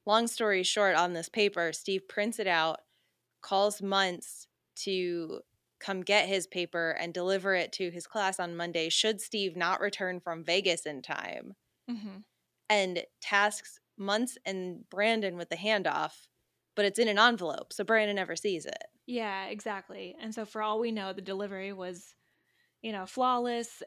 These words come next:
Speaker 2: and Steve could not, you know, care any less about this.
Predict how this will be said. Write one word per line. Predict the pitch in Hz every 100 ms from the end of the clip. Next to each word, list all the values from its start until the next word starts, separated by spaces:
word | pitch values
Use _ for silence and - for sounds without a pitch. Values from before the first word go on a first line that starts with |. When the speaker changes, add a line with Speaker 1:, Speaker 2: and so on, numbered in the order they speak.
| -
Speaker 2:
and | 214 202 202
Steve | - 254 247
could | 254 214
not, | 202 - _ _ _ _ _ _
you | 226
know, | 190 180
care | - 214 185 -
any | 220 196
less | 196 202 208
about | 175 165 -
this. | 170 190 - -